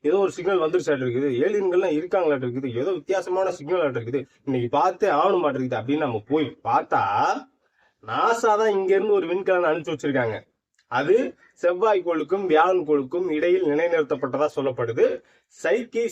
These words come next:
சிக்ஸ்டீன் அப்படின்னு சொல்லக்கூடிய ஒரு விண்கல ஆராய்ச்சி பண்றதுக்காக இந்த விண்கலம் அனுப்பி விடப்பட்டதா சொல்லப்படுது. அங்க இருந்து என்ன பண்ணுது, லேசர் சி-, லேசர் மூலமா இங்க தகவல்களை அனுப்பியிருக்கு.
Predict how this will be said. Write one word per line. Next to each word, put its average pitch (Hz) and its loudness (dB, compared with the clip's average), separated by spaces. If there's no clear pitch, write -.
சிக்ஸ்டீன் 190 -2
அப்படின்னு 156 -2
சொல்லக்கூடிய 147 0
ஒரு 156 2
விண்கல 208 2
ஆராய்ச்சி 160 0
பண்றதுக்காக 135 -2
இந்த 127 0
விண்கலம் 175 0
அனுப்பி 175 2
விடப்பட்டதா 139 0
சொல்லப்படுது. 127 -2
அங்க 208 4
இருந்து 220 6
என்ன 202 4
பண்ணுது, 170 0
லேசர் 185 2
சி-, 156 0
லேசர் 180 0
மூலமா 151 0
இங்க 180 0
தகவல்களை 165 2
அனுப்பியிருக்கு. 139 0